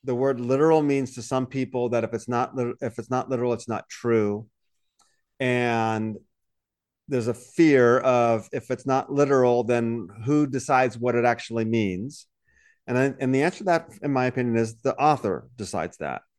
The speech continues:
And we have to do our best job to discern what the author meant.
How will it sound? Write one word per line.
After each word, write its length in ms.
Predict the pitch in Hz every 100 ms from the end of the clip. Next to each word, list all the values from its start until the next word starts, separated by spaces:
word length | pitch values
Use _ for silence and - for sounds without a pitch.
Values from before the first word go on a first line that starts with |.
| _ _
And 400 | 123 117 110 107
we 100 | 135
have 120 | 135
to 80 | 131
do 160 | 127 123
our 100 | 113
best 280 | 120 113
job 300 | - 110 107
to 120 | 113 107
discern 600 | - 110 - 139 104 101
what 140 | 104
the 120 | 107
author 280 | 104 98 107
meant. 380 | 101 101 78 -